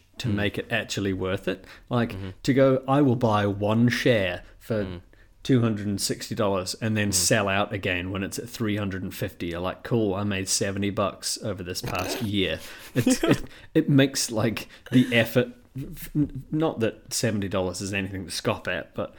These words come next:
Speaker 2: Hmm.
Speaker 1: it makes the effort not feel quite worth it. It's like,
Speaker 2: No, of
Speaker 1: "Oh,
Speaker 2: course.
Speaker 1: I need to put in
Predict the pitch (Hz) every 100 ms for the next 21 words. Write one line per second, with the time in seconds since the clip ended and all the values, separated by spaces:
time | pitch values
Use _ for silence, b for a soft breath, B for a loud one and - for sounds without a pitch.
0 | B 104 98 127 131 127 131 101 107 -
1 | - 110 107 - 117 104 - 104 104 107
2 | 127 156 131 117 110 - 135 87 175 196
3 | 95 90 - - 156 208 170 131 - 131
4 | 117